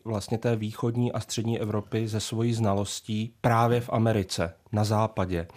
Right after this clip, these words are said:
Myslím si, že my víc potřebujeme Snydera v Americe, aby mluvil o východní Evropě, než aby mluvil tady.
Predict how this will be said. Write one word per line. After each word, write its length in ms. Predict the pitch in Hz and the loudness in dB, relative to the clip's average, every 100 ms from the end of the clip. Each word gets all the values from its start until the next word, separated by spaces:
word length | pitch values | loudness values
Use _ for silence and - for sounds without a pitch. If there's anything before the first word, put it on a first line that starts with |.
| - - 113 | -18 -8 -4
Myslím 300 | 101 107 101 | 0 0 0
si, 200 | 120 107 | -2 -2
že 340 | 110 107 107 113 | 0 2 0 0
my 320 | 110 110 110 | 2 4 2
víc 180 | 107 - | 0 -2
potřebujeme 680 | 104 - 107 104 104 107 | -6 -4 -2 0 0 0
Snydera 560 | 107 - 107 117 117 117 147 156 139 | -2 -4 0 2 2 0 -4 -8 -10
v 80 | - | -8
Americe, 460 | - 101 98 98 110 | -2 0 0 0 -2
aby 180 | 101 104 | 0 0
mluvil 240 | 101 104 | 0 0
o 80 | 104 | -2
východní 380 | 98 - 101 107 | -4 -4 -2 -2
Evropě, 400 | 98 98 - 95 | 0 -2 0 0
než 220 | 98 - | 0 -2
aby 180 | 107 98 | -4 0
mluvil 280 | 104 104 117 | 0 0 -2
tady. 340 | 104 95 92 | 0 0 -2